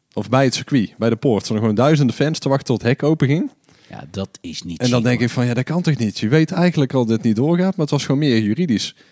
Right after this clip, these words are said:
Speaker 1: Die organisator had gewoon zoiets, wij gaan rijden. En dan rijdt de Formule één niet, dan het voorprogramma wel.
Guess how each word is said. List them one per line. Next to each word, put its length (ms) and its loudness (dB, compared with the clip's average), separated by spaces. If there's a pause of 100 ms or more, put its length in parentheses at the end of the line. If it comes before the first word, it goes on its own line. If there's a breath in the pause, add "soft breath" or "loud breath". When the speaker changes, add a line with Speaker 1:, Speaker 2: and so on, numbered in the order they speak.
(100)
Speaker 1:
Die 120 -4
organisator 480 2
had 120 -2
gewoon 180 -2
zoiets, 240 -4 (120)
wij 200 0
gaan 100 0
rijden. 360 0 (320 soft breath)
En 80 -6
dan 100 0
rijdt 200 2
de 60 -6
Formule 240 2
één 160 2
niet, 300 2
dan 120 2
het 100 -2
voorprogramma 520 0
wel. 240 -2